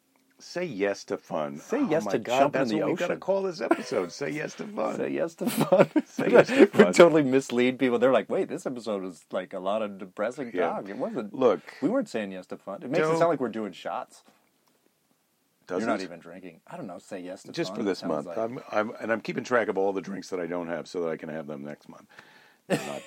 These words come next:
Speaker 1: I'm not doing that.
Speaker 2: <laughs> You've got a
Speaker 1: Uh,
Speaker 2: notebook with a,
Speaker 1: <laughs> yeah.
Speaker 2: like, little notches in it.
Speaker 1: Boy, next month is gonna be tough.
Speaker 2: Whoa.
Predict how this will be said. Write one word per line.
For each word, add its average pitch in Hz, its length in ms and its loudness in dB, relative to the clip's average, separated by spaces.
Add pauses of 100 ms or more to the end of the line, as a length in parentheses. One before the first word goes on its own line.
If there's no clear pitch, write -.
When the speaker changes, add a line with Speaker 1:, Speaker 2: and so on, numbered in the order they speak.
Speaker 1:
I'm 80 100 -10
not 76 180 -8
doing - 180 -16
that. - 320 -4
Speaker 2:
<laughs> - 40 -18
You've 175 100 -14
got 143 220 -2
a 113 80 -4
Speaker 1:
Uh, 98 120 0
Speaker 2:
notebook - 440 -6
with 135 160 2
a, 110 80 4
Speaker 1:
<laughs> - 20 2
yeah. 92 180 0 (160)
Speaker 2:
like, - 240 2
little 160 360 2 (380)
notches 120 500 2
in 113 120 0
it. 120 100 2
Speaker 1:
Boy, 160 300 10
next 143 260 2
month 135 220 0
is 101 140 -10
gonna 117 180 -2
be 101 260 -4
tough. - 540 0
Speaker 2:
Whoa. 147 640 0